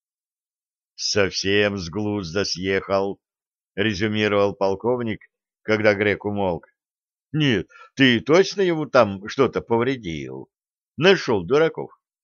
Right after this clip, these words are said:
Отправляться в Чечню и тащить оттуда целую кодлу бандюков. Да проще в Африку смотаться пешком и слона оттуда притащить. М-да.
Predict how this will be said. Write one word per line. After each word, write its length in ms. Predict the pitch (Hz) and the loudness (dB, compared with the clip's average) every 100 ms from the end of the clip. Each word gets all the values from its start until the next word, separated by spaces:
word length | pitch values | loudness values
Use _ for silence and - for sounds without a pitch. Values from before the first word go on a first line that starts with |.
| _ _ _ - | _ _ _ 0
Отправляться 800 | 117 - 139 143 131 110 - 101 | 0 4 6 8 6 4 0 -6
в 60 | |
Чечню 540 | - 113 - 160 226 - _ _ _ - | -6 -8 -6 -4 -4 -6 _ _ _ -10
и 80 | |
тащить 460 | 107 123 - 127 107 | -2 0 0 -6 0
оттуда 580 | 120 117 175 151 143 - _ - | 0 0 -6 0 0 0 _ -8
целую 360 | - 123 117 | 0 2 2
кодлу 360 | - 156 135 117 | 0 -4 -2 -2
бандюков. 640 | 95 113 113 123 - 69 - _ _ _ _ _ _ _ | 0 0 -2 -6 -6 -10 -10 _ _ _ _ _ _ _
Да 100 | 185 | -2
проще 400 | 196 214 160 185 | 6 6 6 4
в 80 | 185 | 6
Африку 440 | 185 120 117 117 120 | 6 6 0 -4 -6
смотаться 600 | 110 123 113 117 - 107 | -2 -2 2 2 2 -4
пешком 640 | 131 120 - 104 92 76 _ _ _ - | -4 -6 -4 -2 -2 -4 _ _ _ -6
и 80 | 117 | -6
слона 500 | - 147 160 139 107 | 0 0 2 2 0
оттуда 380 | - 101 92 | -2 -6 -4
притащить. 920 | 90 107 98 117 - 92 76 _ - _ _ _ _ _ _ _ _ _ _ - | -4 -4 -4 -6 -6 -14 -14 _ -20 _ _ _ _ _ _ _ _ _ _ -12
М-да. 1080 | 92 104 107 104 90 107 104 104 104 98 | -8 -4 -4 -4 2 4 6 4 4 0